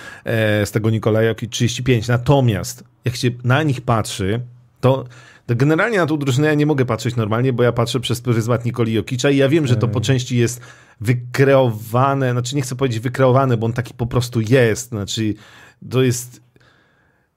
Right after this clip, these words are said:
Speaker 1: wiesz, to jest gość, na którego patrzysz i, i wiesz, że jemu się, on, jemu się nie chce, w ogóle konie są ważne w Serbii, wyścigi kłusaków, e, imprezy i tak dalej, a koszykówki to ja w ogóle nie oglądam, średnio się interesuję, ale dobra, przyjdę, pogram, nie? Oczywiście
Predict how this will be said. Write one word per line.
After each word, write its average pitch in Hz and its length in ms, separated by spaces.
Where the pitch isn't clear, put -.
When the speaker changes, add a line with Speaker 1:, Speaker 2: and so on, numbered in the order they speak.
Speaker 1:
wiesz, 120 240
to 120 60
jest 104 180
gość, 147 280
na 147 80
którego 123 300
patrzysz 127 380
i, 139 40
i 113 60
wiesz, 123 180
że 113 160
jemu 143 180
się, - 200
on, - 260
jemu - 200
się - 140
nie 95 300
chce, - 140
w 92 40
ogóle 104 180
konie 139 480
są 120 200
ważne 113 380
w - 60
Serbii, 110 760
wyścigi 107 800
kłusaków, 120 960
e, 110 300
imprezy 123 640
i 110 60
tak 110 200
dalej, 185 360
a 156 100
koszykówki 156 540
to 160 60
ja 156 80
w 143 60
ogóle 151 180
nie 147 120
oglądam, 165 420
średnio 190 320
się 180 120
interesuję, 156 580
ale 175 220
dobra, 156 260
przyjdę, 135 300
pogram, 98 360
nie? 127 140
Oczywiście 156 340